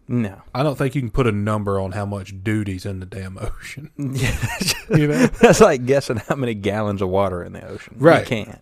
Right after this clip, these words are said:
Speaker 1: You can't
Speaker 2: Right.
Speaker 1: guess that. There's
Speaker 2: I,
Speaker 1: a lot.
Speaker 2: yeah.
Speaker 1: It's a lot. <laughs>
Speaker 2: I bet there, I bet the number of,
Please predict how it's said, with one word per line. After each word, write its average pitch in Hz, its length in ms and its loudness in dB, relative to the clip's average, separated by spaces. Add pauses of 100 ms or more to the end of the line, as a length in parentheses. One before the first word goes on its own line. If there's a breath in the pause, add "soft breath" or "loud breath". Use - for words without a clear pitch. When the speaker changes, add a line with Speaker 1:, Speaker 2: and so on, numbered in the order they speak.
Speaker 1:
You 123 100 -6
can't 117 80 -6
Speaker 2:
Right. 127 240 2
Speaker 1:
guess 107 220 -2
that. - 280 -12 (1000 loud breath)
There's 117 160 4
Speaker 2:
I, 113 40 8
Speaker 1:
a - 40 10
lot. 110 380 6
Speaker 2:
yeah. 151 260 2 (180)
Speaker 1:
It's 110 140 0
a 113 60 2
lot. 90 300 0 (220)
<laughs> - 800 -4
Speaker 2:
I 139 80 2
bet 160 220 4
there, 143 200 4
I 135 80 0
bet 151 220 4
the 127 100 2
number 127 640 4
of, 104 800 -2